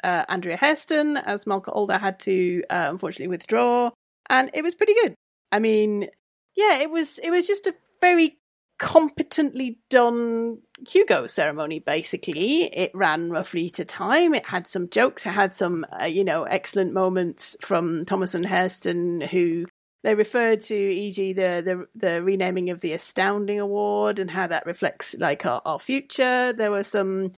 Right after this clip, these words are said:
good speeches from some of the winners. Um, I really like seeing the Firecon team,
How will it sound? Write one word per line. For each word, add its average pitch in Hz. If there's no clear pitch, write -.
good 233
speeches 214
from 190
some 185
of 175
the 175
winners. 320
Um, 170
I -
really 190
like 190
seeing 185
the 185
Firecon 226
team, 226